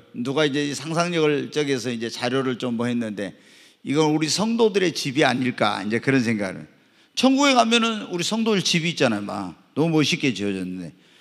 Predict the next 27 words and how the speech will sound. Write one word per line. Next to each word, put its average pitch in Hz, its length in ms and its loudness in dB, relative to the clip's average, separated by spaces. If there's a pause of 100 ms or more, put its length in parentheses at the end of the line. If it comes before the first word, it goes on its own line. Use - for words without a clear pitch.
(340)
지상에서는 214 600 4
여러분이 185 360 4
보지 156 300 4
못한 143 680 4 (380)
그런 175 340 2
엄청나게 220 800 0
아름다워-, 180 640 4
아름다운 160 500 4
집들이 131 840 0
있어요. 104 400 -2 (560)
예, 104 340 -4
근데 196 240 2
이제 208 320 2 (540)
뭐, 175 400 2
여러분이 190 560 0 (360)
그 160 640 -2
세루살렘 202 640 2
성 185 240 0
안에도 170 380 4
이제 151 240 0
집들이 139 420 -2
있겠죠. 120 260 -4
우리 127 120 -4
성도들 165 360 -2
사는 147 280 0
집이 139 240 -2
있고, 156 340 -4